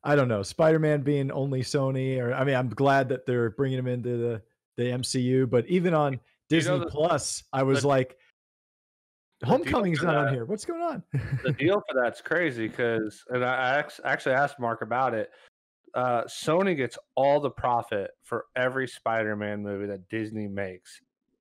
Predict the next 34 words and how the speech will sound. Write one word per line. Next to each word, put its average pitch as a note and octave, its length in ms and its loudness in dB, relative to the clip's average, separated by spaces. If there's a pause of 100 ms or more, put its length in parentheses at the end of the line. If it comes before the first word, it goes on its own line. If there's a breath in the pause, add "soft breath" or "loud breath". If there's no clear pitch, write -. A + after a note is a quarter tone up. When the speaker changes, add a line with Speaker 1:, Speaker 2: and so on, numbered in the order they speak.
(120)
Speaker 2:
but C3+ 220 2
without, C3+ 580 0 (160)
you B2+ 100 -2
know, A2+ 200 0
Disney B2+ 680 -2 (180)
adding, A#2+ 560 -2
you B2 80 -6
know, G#2+ 100 -2
Spider-Man A#2+ 520 0
to B2 100 -4
the A2+ 100 -4
Marvel A2+ 420 0
universe, A#2 640 -2
they're, A#2 220 -4
they're B2 160 0
missing A#2 600 -4 (400 soft breath)
such - 400 -2
a C3 40 -4
huge A#2+ 360 -8
piece. D#3+ 220 -2
So A#2+ 60 -10
they C#3+ 180 2
had D#3+ 200 0
to C3+ 140 -6
eat E3+ 220 -6
the G3+ 80 -6
cost. D3+ 680 0 (640)
Sony D#3+ 360 0
Speaker 1:
No F#3 80 0
Speaker 2:
gets E3+ 220 -4
the B2+ 120 -6
Speaker 1:
way. A#2 60 -12
Speaker 2:
profit, F3+ 640 0 (680)
and C3 500 0